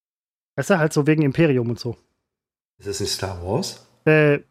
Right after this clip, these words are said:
Speaker 1: jo, Star Wars, stimmt.
Speaker 2: Oh, das können die Fans ja überhaupt nicht abhaben, wenn man das durcheinander bringt.
Speaker 1: Ja,
Speaker 2: Christopher.
Speaker 1: es ist beides Star,
Speaker 2: Und da
Speaker 1: äh, Alter.
Speaker 2: Das sage ich als jemand, der mit beiden, äh, Geschichten relativ wenig zu tun hat, weil dagegen.
Speaker 1: Verdammt, das hebe ich mir fürs nächste Mal auf.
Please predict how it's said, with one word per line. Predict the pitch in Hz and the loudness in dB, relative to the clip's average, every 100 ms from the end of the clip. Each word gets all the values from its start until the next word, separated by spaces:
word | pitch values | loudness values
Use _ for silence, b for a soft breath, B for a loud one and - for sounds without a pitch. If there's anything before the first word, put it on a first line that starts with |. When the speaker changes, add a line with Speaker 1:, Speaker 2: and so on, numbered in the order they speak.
| _ | _
Speaker 1:
jo, | 180 151 101 _ | 2 2 0 _
Star | - 175 165 | -4 0 2
Wars, | 156 120 - - | 2 0 -6 -16
stimmt. | - 165 120 - _ _ _ _ _ - - | -4 -2 -2 -6 _ _ _ _ _ -20 -16
Speaker 2:
Oh, | 98 92 | -12 -8
das | 95 95 | -6 -4
können | 120 107 | -2 -2
die | |
Fans | - 110 107 | 0 -2 -2
ja | 107 | -4
überhaupt | 92 98 101 | -4 -6 -6
nicht | 95 | -8
abhaben, | 101 95 95 | -6 -6 -6
wenn | 92 | -6
man | 92 | -4
das | 98 | -4
durcheinander | - 98 95 90 | -4 -4 -4 -6
bringt. | 87 107 | -4 -2
Speaker 1:
Ja, | 147 | 0
Speaker 2:
Christopher. | 165 180 | 0 0
Speaker 1:
es | |
ist | - | 0
beides | 151 170 170 | 0 0 0
Star, | 110 127 147 160 | 0 0 2 2
Speaker 2:
Und | |
da | 160 | 0
Speaker 1:
äh, | 165 | -2
Alter. | 117 127 110 - _ 104 | -2 -6 -8 -14 _ -6
Speaker 2:
Das | 123 143 117 | -2 -2 0
sage | 127 147 143 | 0 2 0
ich | 151 131 - | -2 -4 0
als | 120 120 | 0 2
jemand, | 127 123 117 | 2 2 2
der | 113 | 2
mit | 117 104 | 0 0
beiden, | 104 120 135 131 123 | 2 4 4 4 2
äh, | - 117 113 113 113 110 | 2 0 0 0 -2 -4
Geschichten | 104 131 117 - 107 | -2 -2 -2 -4 -4
relativ | 104 110 104 110 104 | -2 -2 -2 -4 -2
wenig | 101 95 - b b b | 0 -2 -6 b b b
zu | - | -12
tun | - 110 | -6 -2
hat, | 110 92 | -2 0
weil | 98 107 113 - | 0 0 -4 -6
dagegen. | 107 98 104 110 85 - _ _ _ _ _ _ - - B B B B _ _ _ _ _ _ _ _ - | -4 -2 0 -2 -4 -12 _ _ _ _ _ _ -20 -20 B B B B _ _ _ _ _ _ _ _ -6
Speaker 1:
Verdammt, | 165 - 214 131 - | -4 0 0 -2 -2
das | 175 - | -2 2
hebe | 202 220 | 2 2
ich | 185 | 2
mir | 165 | 2
fürs | 165 185 180 | 2 2 4
nächste | 185 - | 2 2
Mal | 147 139 | -2 0
auf. | 139 262 | 0 -2